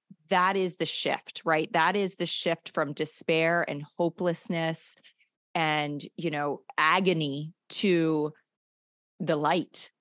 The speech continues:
The light comes on the second we ask ourselves that question, "How could I use this? How could this be a gift?" So I'm fascinated because you're going into corporations, right? You're going into, like, you know, everyone's in their business suits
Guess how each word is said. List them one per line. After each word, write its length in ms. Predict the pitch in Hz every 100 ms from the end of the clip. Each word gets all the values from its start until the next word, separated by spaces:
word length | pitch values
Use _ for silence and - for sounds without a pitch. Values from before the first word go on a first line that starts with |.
| -
The 160 | 143
light 400 | 170 175 196 214
comes 400 | - - 175 170
on 300 | 165 156 156
the 80 | 151
second 540 | 151 - 160 165 190 190
we 180 | 170
ask 300 | 156 147 -
ourselves 420 | 147 139 151 147 -
that 180 | 151
question, 520 | - 151 156 - 147 143 - _ _
"How 240 | - 160 165
could 160 | 220
I 60 | 220
use 400 | 185 147 143 -
this? 340 | 147 151 - _ _ _ _ -
How 380 | 156 156 160 160
could 260 | - 143
this 200 | 143 143
be 280 | - 147 139 -
a 60 | 147
gift?" 520 | 156 143 - - - _ _ _ -
So 300 | - 190 185
I'm 180 | 185 175
fascinated 1080 | - - 175 233 - 247 175 135 139 139 156
because 480 | 165 151 - 165 156
you're 200 | 180 226
going 260 | 233 180
into 180 | 165 151
corporations, 960 | - - 196 135 139 262 - - - -
right? 280 | 139 165 220 _ _ _ _ _
You're 160 | 175 196
going 340 | 233 214 190
into, 520 | 180 180 - 180 165 160
like, 320 | 160 147 -
you 180 | 156 165
know, 140 | 151
everyone's 460 | 139 170 196 196 185
in 120 | 190
their 160 | 185 175
business 500 | 185 269 190 180 160
suits 540 | - 170 247 - -